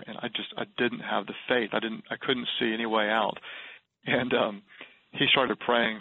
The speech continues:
for her instead, and he prayed for heaven. And he said, "You know, when you, when you just have nothing on earth, that you always have the hope of heaven." And that struck me. I just, I never will forget that, that even in the worst situation in, in the world,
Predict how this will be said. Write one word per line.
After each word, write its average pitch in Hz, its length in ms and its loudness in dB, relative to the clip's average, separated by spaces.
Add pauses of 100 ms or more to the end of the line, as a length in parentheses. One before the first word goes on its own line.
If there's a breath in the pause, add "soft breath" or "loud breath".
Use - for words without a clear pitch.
for 110 120 0
her 107 220 4
instead, 113 600 2
and 101 380 -4
he 113 160 -10
prayed 117 160 0
for 107 100 -8
heaven. 104 380 -2 (680 loud breath)
And 113 100 -6
he 107 100 -8
said, 113 100 -4
"You 110 60 -6
know, 107 80 -2
when 104 120 -4
you, 110 120 -6 (100)
when 117 120 -8
you 110 80 -4
just 104 120 -2
have 110 140 -2
nothing 120 640 -2 (100)
on 113 220 0
earth, 101 280 0 (840)
that 113 140 -8
you 113 120 -8
always 107 300 0
have 113 120 0
the 104 80 -8
hope 113 220 -8
of - 100 -18
heaven." 104 320 -6 (680 loud breath)
And 101 300 -2
that 113 140 -2 (160)
struck - 320 0
me. 104 100 -4
I 101 60 -2
just, 98 140 -4 (140)
I 113 80 -6
never 110 320 -4
will 113 160 -2
forget 110 300 -6
that, 104 200 -2
that 107 160 -4 (800 loud breath)
even 139 300 0
in 120 60 0
the 101 80 -2
worst 110 480 0
situation 104 760 -6
in, 101 240 -10 (100)
in 107 80 -10
the 104 80 -6
world, 104 360 -4